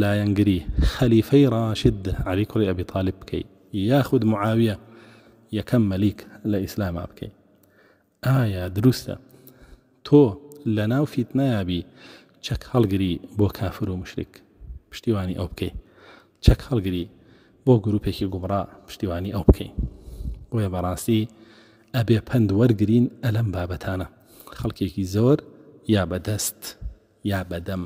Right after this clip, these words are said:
یا بە دڵ کەوتوتە ناو فیتنەوە. جا بەڕاستی وەکو وتیشمان، کە بە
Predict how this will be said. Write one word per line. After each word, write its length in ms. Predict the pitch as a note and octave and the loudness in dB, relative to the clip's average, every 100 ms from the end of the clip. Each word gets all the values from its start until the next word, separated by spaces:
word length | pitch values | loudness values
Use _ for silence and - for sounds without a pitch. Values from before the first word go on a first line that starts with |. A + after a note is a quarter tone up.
| - _ _ - _ _ _ - | -12 _ _ -20 _ _ _ -2
یا 180 | G#2 F2+ | -2 -2
بە 140 | E2+ F2 | -6 -6
دڵ 140 | G#2 G2+ F#2+ - - - _ _ - | -2 -2 -4 -10 -20 -20 _ _ -2
کەوتوتە 340 | G#2+ - G#2 | -2 -2 -4
ناو 120 | G2 F2 | -4 -4
فیتنەوە. 380 | F#2 - F2 E2+ - _ _ - _ _ | -6 -4 -4 -4 -10 _ _ -20 _ _
جا 100 | - A#2 | 4 4
بەڕاستی 340 | F#2+ F2+ - G#2+ | 2 -4 -2 -4
وەکو 160 | F#2 F#2 | -4 -10
وتیشمان، 480 | E2+ - - A2+ B2 - - - _ _ - | -10 -8 -4 -2 -4 -8 -20 -20 _ _ -4
کە 80 | A#2 | -2
بە 80 | G2 | 0